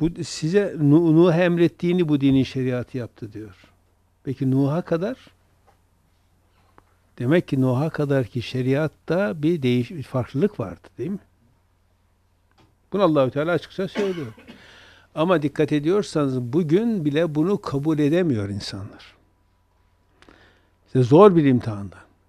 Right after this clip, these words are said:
Kabul etmemek için de işte iki, iki cumartesi ders yaptık sünnetullah diye. Allahü Teala'nın elçi gönderdiği toplumlarda kitabıyla kurduğu düzene,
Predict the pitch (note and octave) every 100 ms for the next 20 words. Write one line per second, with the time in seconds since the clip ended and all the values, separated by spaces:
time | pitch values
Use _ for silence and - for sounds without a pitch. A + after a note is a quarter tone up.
0 | - - F3+ G#3 - G#3 G#3+ F#3+ - G3
1 | E3 G3+ A3 - _ _ _ _ _ _
2 | _ - D3 F3 F#3+ F#3 - A3 G#3 -
3 | E3 E3 D#3+ C#3+ C#3+ - D3 D3 - C3+
4 | - C#3 - C3+ C#3 - C3+ C3 B2 -
5 | _ _ - B2 C#3+ F3+ _ _ _ _
6 | _ _ _ _ _ - D#3 E3+ E3 E3
7 | D#3 D3 D3 D3 C3 C3+ - _ _ _
8 | _ _ _ _ _ _ _ _ _ D3
9 | D3+ C3 G3+ F#3 D#3 C#3 C3 B2 B2+ A#2+
10 | D3+ C3 - C#3+ C#3+ C3 B2+ - C3+ D3+
11 | E3+ G#3+ F#3 D#3 D3 C3+ C3+ C3 B2 -
12 | _ _ C#3 C3 E3 E3+ C#3